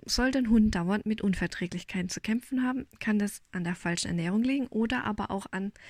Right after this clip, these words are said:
einer körperlichen Fehlfunktion. Meistens sind die Anzeichen immer die gleichen.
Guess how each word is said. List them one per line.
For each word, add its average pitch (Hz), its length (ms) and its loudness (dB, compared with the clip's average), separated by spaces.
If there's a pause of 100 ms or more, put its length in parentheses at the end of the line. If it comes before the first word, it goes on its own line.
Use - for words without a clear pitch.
(400)
einer 220 100 2
körperlichen 185 640 0
Fehlfunktion. 175 960 -2 (1120)
Meistens 226 560 0
sind 240 220 4
die 233 140 0
Anzeichen 180 420 2
immer 185 200 4
die 170 140 -2
gleichen. 190 400 0